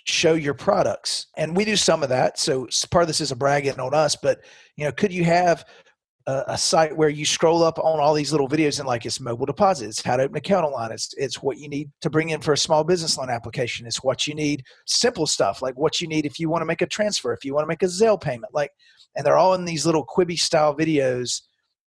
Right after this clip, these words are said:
on a site, and you're scrolling up and they're all there. And then when someone, 'cause we've seen a lot of call center volume during the pandemic,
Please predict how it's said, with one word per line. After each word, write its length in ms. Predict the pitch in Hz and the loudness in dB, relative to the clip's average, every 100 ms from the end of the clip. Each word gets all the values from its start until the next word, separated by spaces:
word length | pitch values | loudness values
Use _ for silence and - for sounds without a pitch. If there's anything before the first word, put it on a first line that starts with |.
| _ | _
on 160 | 156 160 | 2 2
a 60 | |
site, 360 | - 190 175 139 | 2 4 4 2
and 100 | 147 | -4
you're 100 | 143 | -4
scrolling 420 | - 190 190 175 | 2 4 4 4
up 160 | 180 175 | 0 0
and 80 | |
they're 120 | 139 147 | 4 4
all 180 | 165 | 6
there. 560 | 143 143 165 160 127 120 _ _ _ | 2 2 4 2 0 -4 _ _ _
And 100 | 135 | -4
then 80 | 160 | -2
when 100 | 160 | -2
someone, 300 | - 170 170 | -2 -2 -2
'cause 160 | 170 147 | -2 -2
we've 120 | 165 | 0
seen 220 | - 196 | 0 2
a 60 | 170 | 4
lot 160 | 160 | 4
of 80 | 151 | 2
call 240 | - 190 | -2 -2
center 300 | 226 - 147 | 0 0 0
volume 520 | 131 139 139 135 127 123 _ _ | 2 4 2 0 -8 -14 _ _
during 400 | 147 160 147 143 - | 0 0 -4 -10 -14
the 80 | 120 | -6
pandemic, 640 | 170 143 151 226 135 - | -4 -2 -2 -4 -8 -12